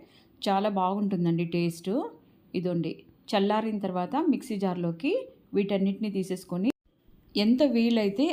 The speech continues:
అంత ఫైన్ పేస్ట్గా తయారు చేసుకుంటే మసాలా అయితే రెడీ అవుతుందండి. ఈ రెసిపీని ఈ విధంగానే ఒక్కసారి అయితే ట్రై చేసి చూడండి, చాలా టేస్టీగా అయితే ఉంటుంది. ఇదండి ఇంత నున్నగా గ్రైండ్ చేసుకున్నాను.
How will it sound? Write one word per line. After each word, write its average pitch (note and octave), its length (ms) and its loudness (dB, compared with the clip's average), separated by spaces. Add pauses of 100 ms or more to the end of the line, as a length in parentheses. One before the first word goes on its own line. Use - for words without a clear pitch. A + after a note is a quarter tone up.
అంత G#3 260 2
ఫైన్ G#3 440 2
పేస్ట్గా G3+ 480 -2
తయారు F#3 340 0
చేసుకుంటే F3 460 -2 (120)
మసాలా G3 380 0
అయితే E3+ 220 0
రెడీ G3 240 0
అవుతుందండి. E3 580 -2 (960)
ఈ A3+ 140 4
రెసిపీని A#3+ 500 4 (100)
ఈ G3 140 2
విధంగానే G3+ 580 0
ఒక్కసారి G3 480 0
అయితే F#3+ 200 -2
ట్రై G3+ 280 -2
చేసి G3+ 240 -4
చూడండి, E3+ 460 0 (120)
చాలా F#3+ 320 0
టేస్టీగా F#3+ 500 -2
అయితే F#3+ 160 -4
ఉంటుంది. E3+ 420 -2 (640)
ఇదండి E3+ 400 0 (460)
ఇంత A3+ 240 4
నున్నగా G3+ 480 0
గ్రైండ్ F#3 340 -2
చేసుకున్నాను. E3+ 560 -2